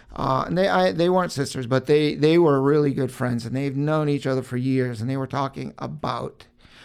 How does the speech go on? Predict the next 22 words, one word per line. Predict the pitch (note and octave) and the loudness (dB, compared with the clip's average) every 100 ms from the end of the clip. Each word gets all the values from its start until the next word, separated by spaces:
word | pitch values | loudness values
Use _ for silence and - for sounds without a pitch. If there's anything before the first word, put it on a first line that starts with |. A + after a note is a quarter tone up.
| - - | -18 -2
one, | A2+ D3+ F#3+ E3 G3 - | 4 6 6 4 -2 -6
a | - | -6
deceased | C3 D#3 D3 - | -6 -4 -6 -10
husband, | - D3 D#3+ G#2+ G#2+ F#2+ - - _ _ - - _ | -12 -10 -10 -12 -16 -18 -18 -20 _ _ -20 -20 _
the | D3 D3 D#3 | 2 6 8
other | G3 A3 D3 E3 - | 6 4 0 0 -2
about | C#3+ E3+ F3 | 2 2 2
one | E3+ F#3 F#3+ | 0 0 0
that | G3 | -2
was | F#3 E3+ | -2 0
about | F#3 F#3 | 0 0
ready | F#3 G#3 C4 D3+ | 0 0 0 -4
to | - B2 | -6 -10
drop. | A2+ - - - _ _ _ _ _ _ - _ _ _ _ _ _ _ _ F#3 | -8 -12 -14 -20 _ _ _ _ _ _ -20 _ _ _ _ _ _ _ _ 4
And | G3 G3+ G3 | 6 6 2
I | F#3 F#3+ | 2 4
listened | G3 C4 - D#3+ C3+ C3+ - _ - | 4 2 -2 -2 -2 -4 -12 _ -6
to | F3 F3+ F3 E3+ - _ _ _ _ _ | -2 -2 -2 -6 -10 _ _ _ _ _
their | E3+ F3+ | -2 -2
conversation. | F#3+ F#3 F#3 D#3+ - F3+ F#3 - D#2+ - _ _ _ _ _ - - _ | -2 -6 -6 -8 -6 -6 -8 -12 -16 -20 _ _ _ _ _ -20 -20 _
And | D#3 E3+ | 0 2
actually, | G#3+ A3 G3 F#3+ F#3 F#3 F3 | 2 0 0 4 6 4 0